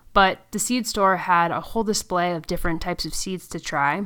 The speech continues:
so I picked alfalfa because they grow really fast, and I figured that would be a good introduction to see if I even like the process and if I'll actually eat the sprouts. And I'm happy to report that I do.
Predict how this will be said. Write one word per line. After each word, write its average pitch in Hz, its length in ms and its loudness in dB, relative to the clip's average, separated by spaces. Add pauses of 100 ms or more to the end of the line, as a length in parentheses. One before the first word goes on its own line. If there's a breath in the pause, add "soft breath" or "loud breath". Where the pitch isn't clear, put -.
(180)
so 160 360 0
I 175 100 -4
picked 202 340 -4
alfalfa 175 640 0
because 175 300 -6
they 170 200 -6 (160)
grow 175 240 -4
really 175 280 0
fast, 143 420 2
and 180 100 -4
I 165 60 -4
figured 156 500 -6 (400 loud breath)
that 202 120 -2
would 180 100 -8
be 175 120 -2
a 165 40 -2
good 170 220 -2
introduction 165 680 -4
to 180 80 -6
see 156 340 -2
if - 220 -8
I 175 60 -2
even 180 420 -6 (140)
like 180 260 -8
the 160 100 -12
process 196 720 0
and 202 200 -6
if 190 120 -6
I'll 180 160 0
actually 185 400 -4
eat 196 340 -12
the 190 80 -14
sprouts. - 600 -4 (720 soft breath)
And 208 140 -2
I'm 202 80 0
happy 254 320 4
to 196 80 -2
report 190 300 4
that 175 120 -2
I 160 100 -4
do. 185 460 -6